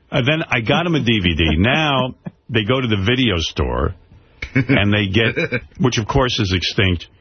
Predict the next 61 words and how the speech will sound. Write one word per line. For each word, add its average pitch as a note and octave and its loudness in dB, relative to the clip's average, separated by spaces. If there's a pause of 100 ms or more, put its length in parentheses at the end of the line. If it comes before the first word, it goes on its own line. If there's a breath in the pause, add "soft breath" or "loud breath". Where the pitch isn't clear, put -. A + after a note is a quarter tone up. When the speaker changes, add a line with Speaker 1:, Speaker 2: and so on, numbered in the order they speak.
(340 soft breath)
Speaker 1:
but C3 0
they C3 0
go C#3+ 0
to D3+ -4
the C3 0
video C3 2
store, F#2+ 0 (160)
and G#2 2
they G2+ 4
now A2 2
get G#2 0
a G#2+ -2
lot G2+ 2
of F#2+ 0
D F#2 2
V E2+ 0
Ds. F#2 2
This F2 -2
has G2 0
been F#2+ 2
going E2 2
Speaker 2:
How A3 2
Speaker 1:
on. - -2
Speaker 2:
are C#4+ -2
you D4+ -4
gonna A3 -4
get G3 -2
him G3+ -2
into F3 -2
Netflix? D3 -2
<laughs> - 2
Speaker 1:
I C#3+ 2
don't, D3+ 2
I, D#3 0
I E3 2
don't G3+ 4
even G#3 4
dare D3 2
explain C#3+ 0
it, D3+ -2
but D3 0
I C3 2
know D3 2
my D3+ 0
father D#3+ 0
started D3+ 0
going C3+ 0
to A#2+ 0
the A2 2
D A2+ 2
V G#2+ 2
D G2 2
pl-, - -2
you A2 4
know, F2+ 2
the, E2+ 2
the F2+ 2
D A#2 2
V A2 0
D G2 0
rental. E2 0